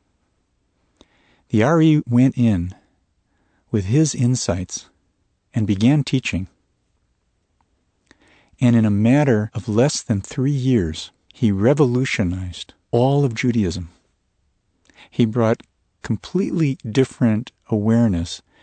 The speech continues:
into the understanding of the Kabbalah and transformed normative Judaism from that time forward.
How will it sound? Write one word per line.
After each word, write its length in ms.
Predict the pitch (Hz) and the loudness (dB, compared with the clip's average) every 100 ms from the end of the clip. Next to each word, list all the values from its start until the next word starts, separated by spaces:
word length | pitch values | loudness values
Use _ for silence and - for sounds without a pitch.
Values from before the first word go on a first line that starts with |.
| _ | _
into 280 | - 123 127 | 0 0 2
the 160 | 110 101 | 0 2
understanding 680 | 107 101 - - 120 131 113 | 0 -2 -4 0 2 2 0
of 60 | |
the 80 | 101 | -2
Kabbalah 540 | - 95 92 85 90 - _ _ _ _ _ _ _ _ - | -4 -2 -2 -2 -6 -12 _ _ _ _ _ _ _ _ -4
and 200 | 110 107 | -2 0
transformed 880 | 117 107 101 - 160 165 165 147 | 0 0 -2 -4 -2 0 2 2
normative 500 | 117 131 151 143 113 | 2 4 2 0 -2
Judaism 520 | 107 113 104 87 87 92 - | 0 0 0 -2 -6 -10 -6
from 220 | 113 98 | -2 0
that 220 | 104 - | -2 -4
time 380 | - 98 92 92 | -4 -4 -4 -6
forward. 520 | _ - 95 90 87 | _ -6 -4 -4 -8